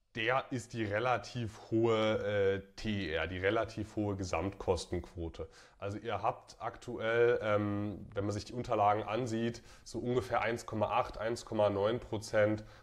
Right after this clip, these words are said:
Total Expense Ratio. Ähm, das ist ein aktiv gemanagter Fonds. Ich weiß, dass sowas, ähm, sehr teuer ist in der Auflage. Das sind ja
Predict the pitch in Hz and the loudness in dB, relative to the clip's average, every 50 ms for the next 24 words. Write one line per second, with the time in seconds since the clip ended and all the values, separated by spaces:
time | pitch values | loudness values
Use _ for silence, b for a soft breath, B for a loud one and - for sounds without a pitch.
0 | B - - - 110 113 110 113 110 107 113 113 - - - - 104 98 95 - | B -8 0 2 4 6 6 4 4 2 -2 -4 -4 -6 -2 0 0 0 -2 -2
1 | - 98 98 104 127 139 - - 151 139 135 139 B B B B B B - - | 0 2 2 2 2 0 0 0 0 0 0 0 B B B B B B -4 0
2 | 113 113 113 117 113 113 113 113 110 113 110 113 110 92 - 73 - - - - | 2 2 4 4 4 4 4 4 4 2 2 0 -2 -4 -8 -12 -14 -12 -10 -10
3 | 104 - - 135 127 - 139 127 113 127 - - - 135 - - 131 120 117 117 | -8 -4 -4 -4 -4 -4 -2 -2 0 -2 -2 -4 -6 -8 -6 -4 -2 0 2 0
4 | 113 - - - 113 107 113 - 113 117 120 120 - 101 - - 95 95 101 113 | 0 0 0 0 0 0 0 2 4 6 6 6 6 2 -2 -2 0 2 2 2
5 | 120 - - 117 104 - - - 110 104 107 107 104 104 - - - - - - | 0 0 -2 -4 -4 -4 -6 -6 -2 2 2 2 2 2 -2 -6 -10 -12 -14 -16
6 | 55 57 57 - - 87 104 110 107 107 110 - - 120 127 135 131 117 104 120 | -16 -16 -18 -16 -12 -4 -2 0 0 0 0 0 2 4 6 6 6 4 2 0
7 | 117 - 107 113 110 107 - - 117 127 120 - 120 117 113 113 110 101 - 107 | -4 -4 -4 -2 0 0 0 0 0 -2 0 2 2 2 2 2 0 -2 -4 -2
8 | 104 107 98 95 | 0 0 0 0